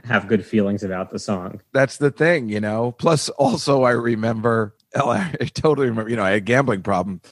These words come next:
Speaker 2: which, uh, cuts into another Billy Joel story, uh, for another time. <laughs> On the Weekend Update, on that particular day,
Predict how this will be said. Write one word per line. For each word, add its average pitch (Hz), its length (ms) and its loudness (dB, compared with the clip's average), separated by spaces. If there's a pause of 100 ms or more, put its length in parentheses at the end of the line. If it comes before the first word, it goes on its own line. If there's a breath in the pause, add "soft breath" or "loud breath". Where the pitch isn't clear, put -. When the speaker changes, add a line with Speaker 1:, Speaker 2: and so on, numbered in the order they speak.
Speaker 2:
which, 113 320 0
uh, 98 140 0
cuts - 300 -2
into 104 520 2
another 104 420 2
Billy 98 260 -2
Joel 92 200 -2
story, 95 340 0
uh, 95 80 -2
for 98 220 -2
another 104 240 4
time. 104 340 -4 (100)
<laughs> - 1200 -6
On 143 200 2
the 131 140 4
Weekend 135 400 2
Update, 117 500 0 (560)
on 139 140 4
that 160 200 2
particular 135 440 2
day, 117 440 0